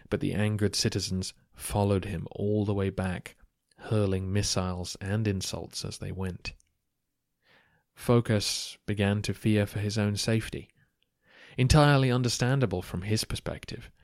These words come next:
but perhaps he overreacted? Certainly, as a general, he would not have suffered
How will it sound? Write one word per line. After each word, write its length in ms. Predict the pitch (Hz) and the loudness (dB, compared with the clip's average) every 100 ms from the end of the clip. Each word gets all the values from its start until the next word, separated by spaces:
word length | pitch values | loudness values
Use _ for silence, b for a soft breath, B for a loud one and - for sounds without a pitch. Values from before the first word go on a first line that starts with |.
| b b b b b _ | b b b b b _
but 200 | 78 - | -10 -4
perhaps 640 | - - 120 123 - - | -6 -2 -2 -2 -4 -8
he 240 | - 117 - | -4 -4 -2
overreacted? 920 | 117 120 117 110 110 120 - - 123 - _ _ _ _ b b b b b b _ _ _ - | -2 0 2 2 2 0 -2 -4 -4 -6 _ _ _ _ b b b b b b _ _ _ -2
Certainly, 720 | - - 139 104 123 117 101 - | 2 6 6 6 4 2 0 -2
as 160 | 117 110 | -2 0
a 80 | |
general, 640 | 104 117 131 135 104 90 - - | 2 6 6 6 4 2 -6 -4
he 160 | 120 | -2
would 180 | 110 110 | 0 2
not 160 | 110 110 | 2 0
have 100 | - | 0
suffered 460 | - 127 - 92 | 2 2 0 -6